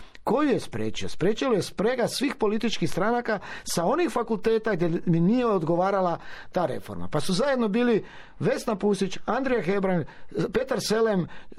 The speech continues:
Gvozden Flego. To je bila skupina koja je zaustavila reformu. Pazite, sve politika. Dakle, netočno je da su sindikati, ja sam ušao u sukob sa svim tim ljudima. Mi smo na sveučilištu imali velike rasprave oko toga zašto sindikat podržava reformu, ne?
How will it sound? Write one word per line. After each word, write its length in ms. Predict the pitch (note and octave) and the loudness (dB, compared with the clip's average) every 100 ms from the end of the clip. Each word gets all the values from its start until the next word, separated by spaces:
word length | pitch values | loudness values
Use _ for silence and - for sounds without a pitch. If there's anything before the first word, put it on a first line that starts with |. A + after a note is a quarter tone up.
| F3 E3 D#3+ D#3+ D#3 | 2 4 4 4 2
Gvozden 360 | D3+ G#3+ C#4+ C#4 | 2 0 2 0
Flego. 400 | F3+ F#3+ G3+ G3 - - - | 0 2 2 2 -2 -12 -4
To 100 | C4+ | 0
je 80 | D#4+ | 0
bila 240 | D4+ D#4 | 2 0
skupina 420 | - D4+ D#4 C4+ B3 | 2 0 0 0 0
koja 100 | A#3 | 0
je 40 | |
zaustavila 460 | A3+ F#3 - C4 A#3+ | 0 0 0 2 2
reformu. 420 | A#3 A3 G#3 C3 | 0 -2 -2 0
Pazite, 440 | - G#3+ D#3+ F2 - | 0 0 -2 -6 -8
sve 340 | - - F3+ A3+ | -6 0 0 2
politika. 520 | G3+ C#3+ A2 A2 - - - - - | 0 0 -2 -4 -4 -4 -6 -6 -2
Dakle, 260 | E3+ F3+ | 0 2
netočno 680 | E3+ E3 G#3 D#4 A3+ - E3+ | 4 4 4 2 0 -2 -2
je 60 | E3 | 0
da 100 | D#3+ | 0
su 160 | - | 0
sindikati, 680 | D3 D#3 D3+ C3+ E3+ F#3+ D3 | 0 0 0 0 0 0 0
ja 140 | C#3+ F3+ | 0 2
sam 180 | G3 G#3 | 2 0
ušao 180 | G#3 | 2
u 40 | F3+ | 0
sukob 400 | - D4 C#4+ - | 2 2 2 0
sa 120 | D3 | -2
svim 220 | - C4 | 0 0
tim 180 | B3+ F#3+ | 2 4
ljudima. 380 | F3 F3+ D3+ F#2 - - - | 4 2 0 -2 -10 -6 -2
Mi 100 | G#3 | 0
smo 160 | A3 | 2
na 100 | G3 | 0
sveučilištu 580 | D#3+ G#3 A#3+ C#4 G#3 G3 | 2 0 2 2 2 4
imali 360 | G3 G3+ F3+ C3+ - - | 4 4 2 0 -6 -8
velike 400 | B2 G3 B3+ B3+ | 0 2 2 2
rasprave 420 | A#3+ C#4+ - F3 E3 | 2 2 0 0 0
oko 140 | D#3+ | 0
toga 260 | G3+ G3+ D3+ | 0 2 2
zašto 220 | G3+ - | 0 0
sindikat 340 | F#3 F#3 G3 | 0 2 0
podržava 500 | E3+ E3+ D#3 D#3+ C#3+ | 0 0 0 0 0
reformu, 420 | A#2 F#3 C3 E2+ | 0 -2 -2 0
ne? 140 | F2+ | 0